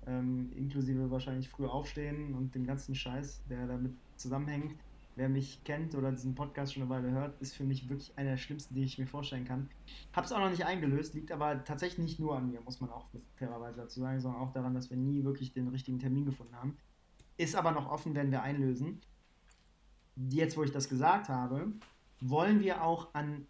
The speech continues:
am Ende der Saison eine, äh, einen Wetteinsatz an dieses Quiz hängen.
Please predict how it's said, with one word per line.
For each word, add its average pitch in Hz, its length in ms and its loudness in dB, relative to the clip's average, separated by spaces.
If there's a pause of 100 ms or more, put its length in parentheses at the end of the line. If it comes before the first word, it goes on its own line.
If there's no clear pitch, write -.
(420)
am 139 220 -2
Ende 208 260 -2
der 185 140 0
Saison 143 680 0 (1600)
eine, 143 920 2
äh, 135 300 2
einen 139 200 2
Wetteinsatz 180 680 0
an 143 160 2
dieses 127 280 0
Quiz - 260 -6
hängen. 107 200 -8